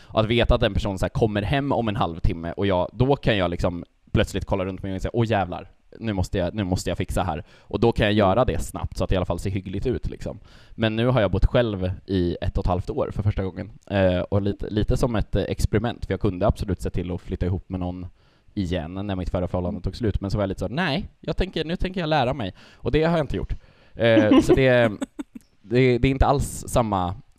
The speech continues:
Speaker 1: eh, samma ordning. Det är samma som, nu har jag helt plötsligt tvättmaskin och torktumlare i lägenheten, och det är det absolut sämsta som kunde hända min, eh,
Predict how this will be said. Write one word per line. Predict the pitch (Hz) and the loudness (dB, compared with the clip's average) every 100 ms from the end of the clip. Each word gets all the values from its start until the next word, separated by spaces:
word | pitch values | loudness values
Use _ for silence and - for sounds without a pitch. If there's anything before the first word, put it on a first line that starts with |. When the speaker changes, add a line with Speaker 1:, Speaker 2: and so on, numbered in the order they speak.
| - | -4
Speaker 1:
eh, | 104 98 92 92 82 | 0 2 2 -2 -4
samma | - 110 92 87 | 0 0 0 -4
ordning. | - 101 90 87 90 | 2 2 0 -10 -6
Det | 113 | -2
är | |
samma | 120 131 117 | 2 4 2
som, | 110 110 | 2 0
nu | 117 | 0
har | 127 123 | 2 4
jag | 117 | 4
helt | 117 | 2
plötsligt | 101 104 101 - | 0 -2 -2 -4
tvättmaskin | - 107 95 98 92 | 0 -2 0 -2 2
och | |
torktumlare | - 101 98 92 | 2 2 0 0
i | 92 | 0
lägenheten, | 95 92 95 123 - | 0 -2 -4 -4 -4
och | 87 | -4
det | 104 | -2
är | |
det | 101 | -2
absolut | 92 - - 90 82 | -4 -2 -2 0 0
sämsta | 98 87 - | -2 -4 -6
som | 85 90 | -4 -2
kunde | 87 87 | -4 -4
hända | 90 90 | -4 -6
min, | 92 90 | -6 -6
eh, | 90 | -6